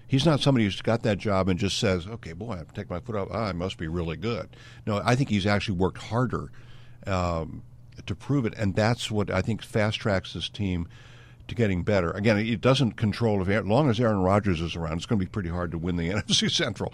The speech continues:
or the N F C North. But y-, you gotta grade on a curve and say, "Well, are, are they better?" Yeah, they're better. Now, d-, are they good enough to beat Minnesota and Green Bay?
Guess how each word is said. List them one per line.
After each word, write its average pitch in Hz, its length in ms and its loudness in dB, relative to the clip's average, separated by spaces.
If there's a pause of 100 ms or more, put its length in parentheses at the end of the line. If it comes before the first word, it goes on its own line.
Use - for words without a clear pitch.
(140)
or 117 80 0
the 110 80 2
N 110 80 0
F 92 60 0
C 107 100 -2
North. 98 400 0 (520)
But 131 280 2 (1120)
y-, 104 80 -18 (300)
you 131 160 0
gotta 143 180 4
grade 120 220 6
on 113 100 4
a 104 60 -2
curve 104 340 -2
and 92 140 -4
say, 104 180 -2
"Well, 113 180 -6
are, 120 200 -8
are 110 160 -2
they 107 100 2
better?" 98 340 2
Yeah, 127 300 2
they're 90 140 -8
better. 104 340 -10 (140)
Now, 95 140 -2
d-, 92 200 -10
are 98 140 -6
they 90 140 -2
good 101 220 -2
enough 98 220 -2
to - 80 -10
beat 90 280 -4 (300)
Minnesota 92 520 -4
and 85 160 -6
Green 87 240 -8
Bay? 92 180 -2